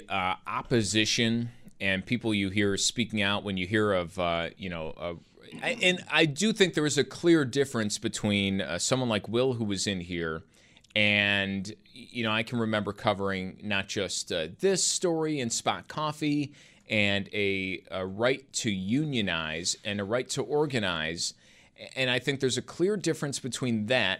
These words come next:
and there needs to be a difference made between that and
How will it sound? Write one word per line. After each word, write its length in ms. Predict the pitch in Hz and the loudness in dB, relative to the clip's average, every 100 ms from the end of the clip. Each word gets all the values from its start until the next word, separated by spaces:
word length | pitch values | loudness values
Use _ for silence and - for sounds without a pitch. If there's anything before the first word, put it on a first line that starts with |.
| - | -2
and 140 | 117 | 0
there 100 | 117 | 0
needs 400 | 123 139 202 170 | 0 -2 -2 -2
to 80 | - | 0
be 120 | 123 | 0
a 20 | 95 | 0
difference 400 | 92 92 - 98 | -2 -6 -8 -6
made 180 | 87 | -6
between 440 | 82 - 107 95 98 | -6 -6 -4 -4 0
that 300 | 107 143 - - | 0 0 -6 -4
and 400 | 113 110 107 | 0 0 0